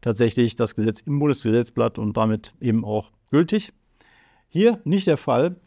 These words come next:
mag vielleicht auch mit Urlaub zusammenhängen, ähm, aber ich nehme an, dass es bei Wissing liegt, beim Verkehrsminister. Jedenfalls, wenn man diesen Schritten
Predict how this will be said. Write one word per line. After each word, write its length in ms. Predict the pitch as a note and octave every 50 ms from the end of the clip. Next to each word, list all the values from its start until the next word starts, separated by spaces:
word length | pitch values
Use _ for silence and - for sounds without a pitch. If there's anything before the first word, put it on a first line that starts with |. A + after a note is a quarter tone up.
| _ _ _ _ -
mag 260 | A#2 C#3+ F#3 F#3 -
vielleicht 240 | - D#3 C#3+ - -
auch 140 | D3+ B2+ C3+
mit 120 | C#3 C#3+
Urlaub 300 | D#3+ E3 E3+ E3 D#3 -
zusammenhängen, 800 | - D3 C3+ C#3+ C#3 C#3+ C3+ A#2+ B2+ C3+ C3+ C3+ C#3 C3+ _ _ _ _ _ _ _ _ _ _
ähm, 480 | - B2 A#2+ A#2+ A#2+ B2 B2 A#2+ A#2+ A#2 - _ _ _ _ _ _ _ _ _ _ _ _ _ _ _ _ _ _ _ _ _ _ _ _ -
aber 420 | A2 A2 A2+ C#3 F#3 G3+ G3 _ _ _ _ _ _ _ _ _ _ _ _ C#3 C3 C#3 - -
ich 200 | E3+ D#3+ - -
nehme 180 | D#3 C3 B2 -
an, 420 | - - D3+ G3 A3 A3 A3 - _ -
dass 280 | A2 C3 D3 D3 - -
es 300 | D#3 - - - - - -
bei 260 | - B2+ C3+ C#3 C3+ A2+ F#2+
Wissing 460 | G#2 C#3+ D3 - D3 A#2 G2 F#2 F#2+ - _ _ -
liegt, 480 | - G#2 A#2 A2+ F#2 - - - - _ -
beim 160 | A2+ A#2 A#2
Verkehrsminister. 880 | D3+ D3 - - C3+ A#2+ - - A#2 A#2 B2+ B2+ - - G3 G#3 G3 - _ _ _ _ -
Jedenfalls, 420 | - B2+ C3+ B2+ - A#2+ A#2+ A#2+ -
wenn 80 | A#2+
man 140 | B2 B2 A#2
diesen 340 | A2+ A2 G#2+ A2+ A2+ A2 A2
Schritten 540 | G#2 - - D#3 - - A#2+ A#2 A2+ A2+